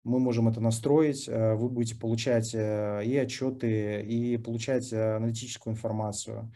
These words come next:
снимать бизнес-аналитику в тех удобных формах, которыми вы постоянно пользуетесь. Э,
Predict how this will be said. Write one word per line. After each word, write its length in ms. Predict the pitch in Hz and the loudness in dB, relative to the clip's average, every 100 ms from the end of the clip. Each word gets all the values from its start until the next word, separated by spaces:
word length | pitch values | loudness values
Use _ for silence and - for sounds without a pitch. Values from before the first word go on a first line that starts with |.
| - - _ | -20 -20 _
снимать 400 | - 120 123 127 | -6 0 0 0
бизнес-аналитику 960 | 120 117 113 117 113 131 - - 107 104 | -2 -2 0 2 2 0 -6 -8 -6 -6
в 60 | |
тех 240 | - 147 147 - | -2 -2 -2 -8
удобных 440 | 123 123 120 113 | -2 0 2 0
формах, 340 | 123 151 139 113 | 0 -4 -4 -6
которыми 360 | 113 117 113 110 | -4 0 2 2
вы 100 | 120 | -2
постоянно 440 | 117 - 113 113 | -6 -2 0 0
пользуетесь. 640 | 110 107 101 98 - - - _ - _ _ _ - | 0 -4 -4 -6 -8 -16 -18 _ -20 _ _ _ -10
Э, 400 | 117 110 107 | -4 -2 -4